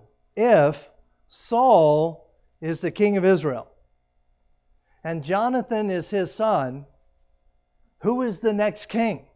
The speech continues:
Jonathan. But Jonathan says here,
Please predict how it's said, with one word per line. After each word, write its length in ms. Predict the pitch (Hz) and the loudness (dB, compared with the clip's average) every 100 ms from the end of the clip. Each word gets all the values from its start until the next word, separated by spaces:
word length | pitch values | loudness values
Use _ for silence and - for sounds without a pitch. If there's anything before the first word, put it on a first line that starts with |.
| _ _ _ _ _ _ _ _ _ _ | _ _ _ _ _ _ _ _ _ _
Jonathan. 580 | 254 285 254 190 131 104 _ _ _ _ _ _ _ _ _ _ _ _ _ _ _ _ _ _ _ _ _ _ _ _ _ _ _ _ _ _ _ _ | -2 0 0 -2 -4 -8 _ _ _ _ _ _ _ _ _ _ _ _ _ _ _ _ _ _ _ _ _ _ _ _ _ _ _ _ _ _ _ _
But 320 | 175 156 208 156 | -10 -4 -4 -2
Jonathan 640 | 196 247 294 - 202 170 | -4 -2 -4 -6 -6 -6
says 400 | - 247 240 - | -6 -4 -4 -6
here, 480 | 196 240 233 143 | -6 -2 -2 -4